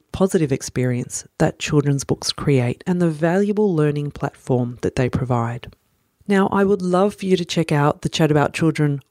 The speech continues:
website, w w w dot chat about children dot com. Take a look at the show notes, and also on the website in the product section, you'll find a free download,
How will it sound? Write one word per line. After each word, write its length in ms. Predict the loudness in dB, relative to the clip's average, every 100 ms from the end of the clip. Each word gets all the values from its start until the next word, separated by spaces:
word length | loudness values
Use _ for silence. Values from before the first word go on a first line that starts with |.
| -2
website, 680 | 0 0 -2 -2 0 -2 -8 _ 0
w 260 | 2 4
w 260 | 2 0 0
w 300 | 2 2 2
dot 180 | 2 0
chat 220 | 0 2
about 180 | 2 0
children 340 | 0 0 2
dot 240 | 0 -2
com. 300 | 0 0 0
Take 260 | -2 -2 0
a 40 |
look 100 | 0
at 80 | 0
the 60 | -2
show 260 | 0 2
notes, 420 | 2 2 0 -2 -8 -12 -8
and 180 | 0 0
also 480 | 2 0 2 2 2
on 80 | 2
the 80 | 2
website 440 | 0 0 -2 -2 _ _ -2
in 140 | 0
the 80 | 0
product 320 | 2 0 0
section, 340 | -2 -2 0 2
you'll 140 | 2
find 480 | 0 2 2 2 0
a 80 | -2
free 320 | 0 0 0
download, 680 | 2 2 4 2 2 2 0